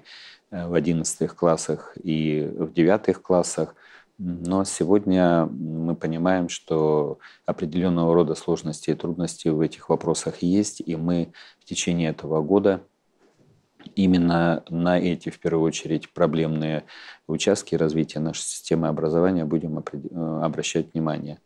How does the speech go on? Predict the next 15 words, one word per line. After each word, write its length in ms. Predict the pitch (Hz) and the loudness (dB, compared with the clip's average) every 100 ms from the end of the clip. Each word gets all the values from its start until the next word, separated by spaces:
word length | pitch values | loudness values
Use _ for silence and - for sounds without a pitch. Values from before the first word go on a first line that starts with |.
| _ - - _ | _ -20 -20 _
С 100 | - | 0
этой 220 | 87 92 | 2 4
целью 360 | 85 101 87 82 | 4 4 4 4
мы 120 | 82 | 0
предполагаем 760 | 78 80 - 85 87 85 82 78 | 0 -2 2 4 4 4 2 0
провести, 760 | 78 82 82 80 - 82 76 - _ - _ - | 0 2 2 0 -6 -4 -4 -6 _ -20 _ -12
м, 200 | 87 82 | -6 -2
э, 300 | 82 80 80 | -2 0 0
диагностические 840 | 76 85 87 - 87 - - 82 82 | 2 2 2 0 -2 -2 -2 0 0
исследования 880 | - 85 76 78 78 76 78 80 _ - | 4 4 4 0 0 -2 -4 -8 _ -2
нынешних 800 | 85 87 78 - 78 78 - - | 0 2 0 -2 -4 -6 -8 -4
обучающихся 920 | 87 78 - 80 78 - - - 78 | -2 0 0 2 2 0 -8 -6 0
девятых, 460 | 82 82 - - | 2 2 0 -2
одиннадцатых 600 | 82 78 78 80 - 85 | -4 -2 -6 -8 -8 -6
классов 400 | - 104 - - | 2 2 2 -4